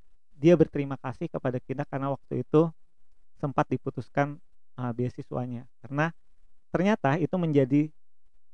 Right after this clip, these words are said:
satu, eee, apa ya, pembelajaran buat keluarganya dan ibunya berubah, bapaknya berubah, dan akhirnya, eee, anak itu sampai sekarang punya, eee, apa ya, dia lebih,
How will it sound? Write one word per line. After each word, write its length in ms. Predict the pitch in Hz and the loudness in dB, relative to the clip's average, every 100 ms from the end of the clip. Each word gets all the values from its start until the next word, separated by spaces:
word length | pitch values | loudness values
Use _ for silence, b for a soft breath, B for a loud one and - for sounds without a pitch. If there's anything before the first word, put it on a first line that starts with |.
| - | 0
satu, 640 | 147 147 - - 180 175 - - - | 2 2 0 0 2 2 0 -10 -2
eee, 300 | 135 135 139 - - - - - | 2 2 0 -4 -16 -18 -12 -4
apa 140 | 151 | 0
ya, 140 | 131 120 - - - - - - - - - - | 0 0 -10 -20 -20 -20 -20 -20 -20 -20 -20 -8
pembelajaran 680 | - 151 147 139 147 151 175 143 | -2 2 4 6 6 4 4 2
buat 140 | 135 - | 0 0
keluarganya 560 | 143 131 127 127 151 | 0 0 -2 -4 -4
dan 180 | 156 131 147 | -4 -6 -6
ibunya 340 | 127 135 147 | -6 -4 -2
berubah, 460 | 135 147 127 143 160 - - | 2 2 2 0 -2 -6 -6
bapaknya 460 | 127 - 135 135 | -6 -6 -8 -8
berubah, 440 | 131 139 127 143 170 - - | -8 -6 -4 -2 -2 -6 -12
dan 160 | 131 135 | -10 -8
akhirnya, 440 | 139 - 139 160 160 - - - - - 147 | -8 -6 -4 -4 -6 -14 -20 -20 -18 -12 -6
eee, 500 | 139 135 135 131 131 - | -2 -2 -2 -4 -6 -2
anak 240 | 139 143 - | -2 -2 0
itu 200 | 147 180 | 2 2
sampai 280 | - 135 135 | 2 0 -2
sekarang 340 | - 135 139 165 - - - - - - - | -4 0 2 0 -6 -18 -18 -18 -18 -8 -2
punya, 380 | 147 143 135 147 - - - | 0 0 -2 -6 -14 -16 -4
eee, 340 | 139 135 143 135 - - | -2 -2 -6 -8 -10 -4
apa 140 | 143 | 0
ya, 120 | 131 131 - - - | 0 0 -10 -10 2
dia 140 | 156 | 6
lebih, 280 | 156 135 139 | 6 4 0